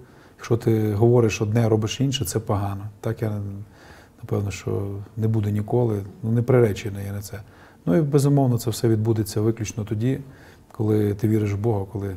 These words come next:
виконуєш заповіді. І коли постійно вдосконалюєшся в цій вірі.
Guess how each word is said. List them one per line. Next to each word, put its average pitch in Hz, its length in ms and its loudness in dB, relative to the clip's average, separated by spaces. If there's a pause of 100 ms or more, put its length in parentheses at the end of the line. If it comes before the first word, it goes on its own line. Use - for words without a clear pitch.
(120)
виконуєш 107 440 0
заповіді. 95 460 -6
І 127 60 -6
коли 113 200 2
постійно 147 680 0
вдосконалюєшся 110 800 -4
в 101 40 -8
цій 107 220 -6
вірі. 104 300 -2